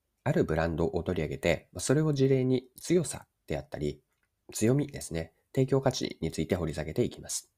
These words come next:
で、この内容からわかることなんですが、そのブランドというのは宝飾品なんですが、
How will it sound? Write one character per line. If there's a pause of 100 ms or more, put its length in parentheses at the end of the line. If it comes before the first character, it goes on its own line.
(640)
で、
こ
の
内
容
か
ら
わ
か
る
こ
と
な
ん
で
す
が、 (240)
そ
の
ブ
ラ
ン
ド
と
い
う
の
は (360)
宝
飾
品
な
ん
で
す
が、